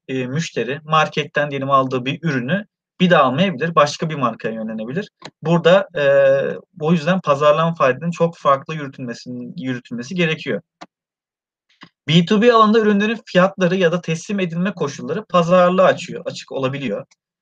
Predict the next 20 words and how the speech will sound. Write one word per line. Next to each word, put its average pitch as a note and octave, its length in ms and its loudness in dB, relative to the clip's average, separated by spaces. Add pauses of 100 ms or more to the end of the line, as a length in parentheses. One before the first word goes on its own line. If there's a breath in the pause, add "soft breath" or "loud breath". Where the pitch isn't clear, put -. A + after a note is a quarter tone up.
(140)
Ama D#3+ 280 4
B F#3+ 160 4
two F#3 100 -6
C F#3+ 220 0
alanında E3+ 420 2
taahhüt E3+ 320 2
edilen E3+ 200 -2
şartlara E3 360 -2
uymak F3+ 300 2
zorundayız. B2 460 -6
Eğer D3+ 180 -2
uymazsak E3+ 640 0 (260)
müşteri D#3+ 480 0
hemen E3 320 2
ran-, E3+ 260 4 (100)
yan E3 320 0
reyondaki A#2+ 500 -2
başka C#3 340 0
bir C3 200 -4 (240)
ürüne, D3+ 400 -2